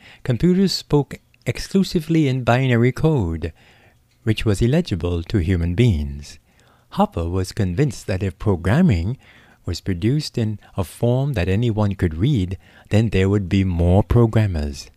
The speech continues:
It turns out that she was right. Network engineer Radia Perlman helped make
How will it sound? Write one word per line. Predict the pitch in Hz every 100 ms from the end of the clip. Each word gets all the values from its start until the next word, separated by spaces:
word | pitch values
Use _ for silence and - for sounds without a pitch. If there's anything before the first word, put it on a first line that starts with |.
| _ _ _ _ _ _ _
It | -
turns | - 82 87 127
out | 73 73 85 _
that | 90 80 90 -
she | - 80
was | 80 104 101
right. | 87 71 71 - _ _ _ _ _ _ _ _
Network | 90 107 - 107 98
engineer | 107 98 98 98 123 151 - _ _ -
Radia | 92 120 151 156 160 156 _ _ -
Perlman | - 165 101 76 71 71 76 _ _ _
helped | - 156 - 113
make | 104 113 -